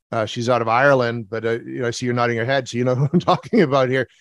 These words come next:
She can do that too, vibration. And, and it leads me to believe that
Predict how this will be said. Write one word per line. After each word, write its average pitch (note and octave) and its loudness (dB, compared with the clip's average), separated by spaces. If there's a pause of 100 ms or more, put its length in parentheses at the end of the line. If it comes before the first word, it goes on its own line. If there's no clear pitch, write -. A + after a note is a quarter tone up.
She G3+ -2
can F#3+ 2
do D#3 4
that C#3 2
too, G#3 -2
vibration. C3 -2
And, A#2+ -2
and D3+ -2
it D3+ -4
leads D3+ 0
me E3 -2
to D3+ -2
believe C#3+ 0
that B2 0